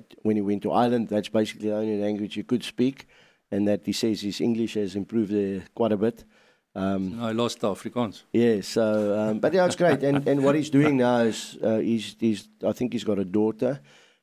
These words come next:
Speaker 1: He wanted the daughter to, to grow up with, with her family, and that's part of the reason why they're coming back to South Africa. So what would be great, I know he's, he's hung up his boots and he said that's finished, but hopefully they can twist his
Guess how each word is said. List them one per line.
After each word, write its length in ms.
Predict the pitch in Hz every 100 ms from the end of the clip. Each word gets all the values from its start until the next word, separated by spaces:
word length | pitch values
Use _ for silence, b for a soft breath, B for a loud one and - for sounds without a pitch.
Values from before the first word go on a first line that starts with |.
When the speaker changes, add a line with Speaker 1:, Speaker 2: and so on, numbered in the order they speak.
| _
Speaker 1:
He 160 | 107
wanted 460 | 113 107 107 110 101
the 80 | 104
daughter 400 | 107 107 107 107
to, 380 | - 104 101 95
to 140 | -
grow 280 | 90 98 101
up 160 | 98
with, 240 | 101 90 -
with 300 | 95 98 92
her 100 | 98
family, 420 | - 113 110 127
and 140 | 113
that's 120 | 101 -
part 220 | 110 107
of 120 | 98
the 60 | 95
reason 280 | 104 107 101
why 160 | 101
they're 100 | 104
coming 240 | 95 113 101
back 200 | 107 107
to 80 | 101
South 220 | 101 95
Africa. 420 | 104 120 - 92 - b b b b
So 440 | _ 110 107 107 104 B B B
what 220 | 104 101
would 180 | 127 135
be 140 | 117
great, 360 | 92 101 101 -
I 60 | 101
know 160 | 101 107
he's, 480 | 101 92 - - -
he's 360 | 101 90 -
hung 260 | 101 101 107
up 120 | 101
his 180 | 101 87
boots 320 | 101 110 -
and 80 | 95
he 60 | 92
said 260 | - 101
that's 180 | 95 92
finished, 360 | - 107 107 -
but 160 | 101 -
hopefully 440 | - 110 107 120 113
they 140 | 107
can 220 | 104 107
twist 320 | 104 117 110
his 420 | - 107 92 -